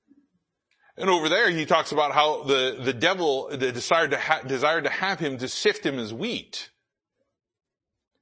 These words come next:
And then the next verse right after that says, uh, where, where he's talking to Simon Peter,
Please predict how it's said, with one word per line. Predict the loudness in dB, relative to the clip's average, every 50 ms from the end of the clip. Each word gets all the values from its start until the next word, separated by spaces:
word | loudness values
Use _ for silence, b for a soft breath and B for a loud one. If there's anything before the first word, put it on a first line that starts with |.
| _ _ _ _ _ -4
And | 0 2
then | 2 2 2
the | 2
next | 2 2 0 0 0
verse | -2 -2 0 2
right | 2 2 2
after | 2 2 0 0 0 2
that | 4 4 2 2 0
says, | 0 2 2 2 0 -2 -8 B B B B B B B
uh, | 2 4 4 4 2
where, | 0 0 2 4 4 4
where | 4 2
he's | 2 2 0 0
talking | 2 2 2 0 -2 -4 -2 -2
to | -2 -2
Simon | -2 -2 -2 0 0 -2 -2 -4 -4 -6 -8
Peter, | -6 -4 -2 -2 0 0 0 -2 -4